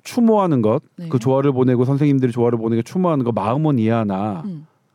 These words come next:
Speaker 1: 공간에 대한 배려를 해달라.
Speaker 2: 음.
Speaker 1: 거기에 계신 선생님과
Speaker 2: 음.
Speaker 1: 학생들에게 이 차 트라우마가 될 수 있다.
Speaker 2: 음.
Speaker 1: 그런데 이제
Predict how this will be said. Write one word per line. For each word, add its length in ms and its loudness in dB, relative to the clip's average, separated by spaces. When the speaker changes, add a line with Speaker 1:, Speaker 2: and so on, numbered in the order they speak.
Speaker 1:
공간에 500 2
대한 200 0
배려를 280 0
해달라. 500 -2
Speaker 2:
음. 540 -10
Speaker 1:
거기에 420 2
계신 540 0
선생님과 1000 0
Speaker 2:
음. 120 -20
Speaker 1:
학생들에게 880 0
이 140 4
차 180 -2
트라우마가 520 -2
될 140 -2
수 120 -8
있다. 380 -6
Speaker 2:
음. 640 -8
Speaker 1:
그런데 260 0
이제 300 2